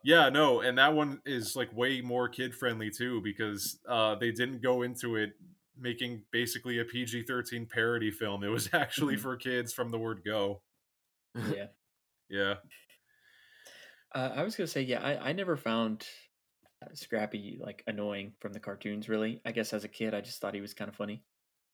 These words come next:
Speaker 2: And, uh, a-, and even, like, some of the scenes in this movie, I thought he was funny, but it's, I, he just gets, like, ridiculous at the end. <laughs>
Speaker 1: Uh, Mister Mondavarius, the guy that they were originally gonna have play him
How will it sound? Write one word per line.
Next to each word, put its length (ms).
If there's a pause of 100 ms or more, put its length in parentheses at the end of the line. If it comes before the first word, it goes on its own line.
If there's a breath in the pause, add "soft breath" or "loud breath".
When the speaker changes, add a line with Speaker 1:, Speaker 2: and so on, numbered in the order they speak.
(540)
Speaker 2:
And, 320
uh, 320 (420)
a-, 140 (120)
and 220
even, 300
like, 260
some 200
of 40
the 80
scenes 320
in 140
this 200
movie, 240
I 60
thought 220
he 40
was 160
funny, 300
but 220
it's, 240 (160)
I, 80
he 180
just 180
gets, 240
like, 220
ridiculous 560
at 140
the 160
end. 240
<laughs> 40 (480)
Speaker 1:
Uh, 160
Mister 320
Mondavarius, 800
the 120
guy 160
that 100
they 100
were 140
originally 460
gonna 180
have 260
play 280
him 260